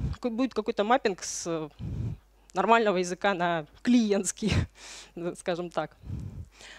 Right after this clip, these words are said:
А, когда вы создаёте отчетность, есть такая боль,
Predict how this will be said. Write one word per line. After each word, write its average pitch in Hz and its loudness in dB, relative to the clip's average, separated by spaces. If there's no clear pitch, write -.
А, 190 0
когда 262 6
вы 349 6
создаёте 269 4
отчетность, 269 2
есть 269 0
такая 214 2
боль, 269 4